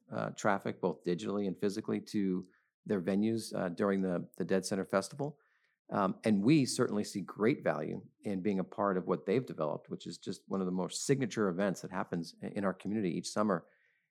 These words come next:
And so it's become a really cool, uh, opportunity for us. And the Pause the Game, uh, is the, is the most recent iteration of the Thunder Films, uh, portfolio.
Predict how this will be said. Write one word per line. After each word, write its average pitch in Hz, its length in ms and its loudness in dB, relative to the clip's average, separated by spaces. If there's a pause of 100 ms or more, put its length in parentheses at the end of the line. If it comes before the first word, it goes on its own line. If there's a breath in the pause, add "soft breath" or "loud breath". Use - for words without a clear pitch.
(140)
And 113 120 0
so 110 300 6
it's - 140 -2
become 123 320 2
a 98 40 4
really 101 300 2
cool, 90 420 0
uh, 92 160 -4
opportunity 95 460 0
for - 240 0
us. 80 220 -4
And 90 140 0 (600)
the 127 60 -6
Pause 170 400 8
the 110 80 0
Game, 120 460 4 (140)
uh, 104 160 0
is 90 140 -2
the, 92 180 0
is 95 120 -2
the 85 220 -2 (100)
most 107 220 0
recent 120 380 2 (200)
iteration 104 540 4
of 95 180 0
the 90 80 -10
Thunder 98 240 2
Films, 113 540 0
uh, 95 80 0
portfolio. 95 720 2